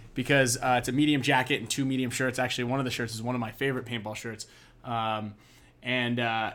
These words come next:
yeah, either, either I spin the wheel and just randomly send it out to one of you, of you, and you get it, uh, or I can just have everybody who's a medium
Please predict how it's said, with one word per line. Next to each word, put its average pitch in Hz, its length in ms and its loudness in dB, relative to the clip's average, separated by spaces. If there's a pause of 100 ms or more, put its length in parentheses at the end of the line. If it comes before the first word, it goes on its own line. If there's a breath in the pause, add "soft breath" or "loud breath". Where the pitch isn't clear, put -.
yeah, 139 300 4
either, 143 440 2
either 143 240 2
I 135 100 0
spin 180 220 0
the 170 80 2
wheel 160 260 4
and 143 140 -2
just 131 180 -4
randomly 139 360 2
send 135 200 0
it 131 60 0
out 131 180 0
to 135 60 -4
one 139 140 0
of 139 60 0
you, 139 320 0
of 135 160 -4
you, 143 300 2 (320 loud breath)
and 117 340 -2
you 117 80 -4
get 131 200 2
it, 175 220 2 (680)
uh, 117 460 4 (680 soft breath)
or 139 640 4
I 131 120 0
can 131 120 -2
just 123 140 -4
have 127 440 -2
everybody 131 380 -2
who's 120 160 -4
a 117 40 -2
medium 117 680 -4